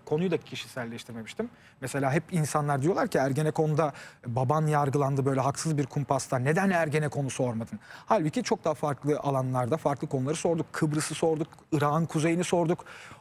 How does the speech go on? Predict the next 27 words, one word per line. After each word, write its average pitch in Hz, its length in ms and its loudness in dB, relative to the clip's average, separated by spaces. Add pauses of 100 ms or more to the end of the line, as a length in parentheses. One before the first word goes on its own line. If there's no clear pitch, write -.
(140)
Onları 202 340 4
o 240 160 2
gün 190 160 2
linçleyenler 151 540 0
mesela 202 360 0
bugün 214 220 2 (260)
takdir 175 260 0
ediyorlar 151 340 2
bizi. 175 140 -2
Çünkü 240 340 0 (340)
o 196 120 2
gün 196 120 0
konuştuğumuz 143 480 -4
her 185 160 0
şey 170 320 -2
daha 147 280 2
dün, 156 240 -2 (320)
hatta 135 220 0
geçen 131 340 -2
ay 185 220 2 (540)
tezkereler 143 580 0
mevzusunda 165 640 0 (260)
ve 147 120 2 (300)
eminim 170 360 2
bir 160 60 0
sonraki 135 340 0
ay 196 120 2